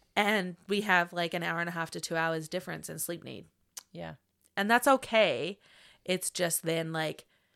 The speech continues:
Speaker 1: building that sleep pressure adequately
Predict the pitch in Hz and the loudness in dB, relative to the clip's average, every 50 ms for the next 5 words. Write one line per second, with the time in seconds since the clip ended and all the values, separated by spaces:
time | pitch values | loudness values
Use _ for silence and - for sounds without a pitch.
0 | _ _ _ _ _ _ - 165 151 - _ _ _ 175 170 160 175 175 170 170 | _ _ _ _ _ _ -20 -20 -20 -20 _ _ _ -2 0 0 0 0 0 -2
1 | 170 165 165 170 165 160 165 165 165 - 175 175 175 175 - - - - - 175 | -2 -4 -4 -6 -8 -10 -12 -14 -16 -10 -6 -4 -4 -4 -4 -4 -6 -4 -4 -6
2 | 170 - - - 175 170 165 - - - - - 160 156 160 170 170 160 - - | -6 -8 -8 -6 -6 -6 -4 -6 -6 -8 -6 -6 -2 -2 0 0 -2 -4 -4 -6
3 | 151 - - - - - - 65 - 190 214 202 | -6 -6 -6 -8 -12 -12 -12 -10 -10 -10 -10 -10